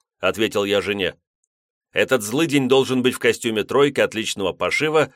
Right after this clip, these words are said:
бабочке и очках», — саркастически выдал я. «А еще у него тросточка с набалдашником в виде змеиной головы,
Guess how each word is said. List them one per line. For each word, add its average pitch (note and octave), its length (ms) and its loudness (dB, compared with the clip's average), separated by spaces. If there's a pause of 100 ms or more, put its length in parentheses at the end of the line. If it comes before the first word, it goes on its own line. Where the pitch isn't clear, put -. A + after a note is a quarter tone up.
(140)
бабочке C#3+ 600 0
и C3 180 -2
очках», — C#3+ 640 0 (220)
саркастически A2 840 -2
выдал F#2+ 340 0
я. E2+ 240 -2 (1000)
«А D#3 120 -2
еще F3+ 240 2
у F3 60 4
него F#3+ 180 4
тросточка F3 580 0
с C3+ 80 -6
набалдашником G#2+ 840 -2
в G#2 40 -8
виде A#2 180 -4
змеиной A2 420 -4
головы, F#2+ 580 -2